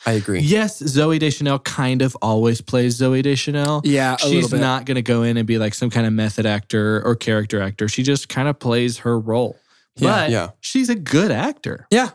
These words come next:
Speaker 2: She's not bad.
Speaker 3: No, she does a
Speaker 1: Yeah.
Speaker 3: great job, I think.
Speaker 2: Um, I think she's better for T V.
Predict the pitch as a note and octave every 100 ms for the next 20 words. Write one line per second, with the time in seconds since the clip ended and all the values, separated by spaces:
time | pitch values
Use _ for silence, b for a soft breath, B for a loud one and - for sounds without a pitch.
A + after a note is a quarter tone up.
0 | _ - G#3 G#3+ F#3+ - A2 A#2+ D3+ -
1 | C#3 A#3 A#3 E3+ E3+ E3+ F3 E3+ E3+ B2
2 | A2+ - C#3+ C#3+ C3 B2+ - D#3 D3+ G#3
3 | E3+ - - D#3+ B2 - A#2 G#2+ C3+ C#3
4 | C#3+ - A2+ - B2+ G#2 A2 C3+ A2+